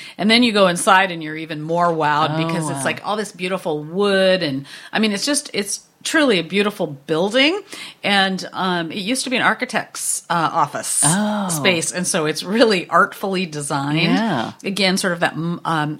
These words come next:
Speaker 1: urban wood and maybe iron feel to it. Uh, and of course they went in there and put in this whole kitchen that is one, it, the kitchen is open to the room,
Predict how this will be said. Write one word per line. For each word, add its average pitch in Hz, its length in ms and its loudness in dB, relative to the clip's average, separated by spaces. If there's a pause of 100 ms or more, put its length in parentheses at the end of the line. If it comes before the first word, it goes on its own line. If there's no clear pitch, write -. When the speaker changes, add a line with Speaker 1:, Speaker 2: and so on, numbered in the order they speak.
Speaker 1:
urban 180 480 0
wood 165 360 4
and 156 180 -2
maybe 151 300 -2
iron 165 560 0
feel 196 360 -2 (140)
to 208 80 2
it. 208 220 4 (400)
Uh, 175 320 -2
and 175 280 -4
of 165 60 -14
course 170 240 -4
they 143 100 -6
went 147 200 -4
in 143 100 -2
there 135 160 -6
and 127 120 -12 (480)
put 226 180 4
in 196 100 0
this 165 200 0
whole 240 520 6
kitchen 233 400 -2
that 160 140 -4
is 165 100 -8
one, 214 420 -4 (280)
it, - 280 -10
the 196 40 -18
kitchen 285 320 -2
is 165 140 -6 (100)
open 277 380 2
to 277 140 -4
the 233 100 0
room, 202 500 2